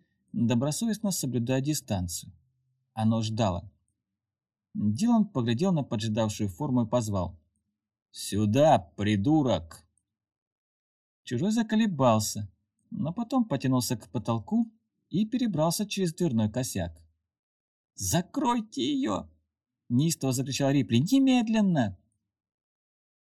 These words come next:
Дилану не нужно было повторять дважды. Он нажал кнопку, дверь закрылась. Они оказались в ловушке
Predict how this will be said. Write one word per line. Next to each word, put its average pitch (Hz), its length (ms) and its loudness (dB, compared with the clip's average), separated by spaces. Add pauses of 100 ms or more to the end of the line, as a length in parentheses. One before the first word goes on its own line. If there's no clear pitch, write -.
(360)
Дилану 233 540 4
не 240 100 8
нужно 135 280 2
было 120 180 4
повторять 117 460 0
дважды. 98 480 0 (580)
Он 123 180 0
нажал 110 300 0
кнопку, 175 580 -2 (300)
дверь 120 300 0
закрылась. 101 600 -4 (800)
Они 214 320 4
оказались 190 640 0
в 110 120 -2
ловушке 170 720 0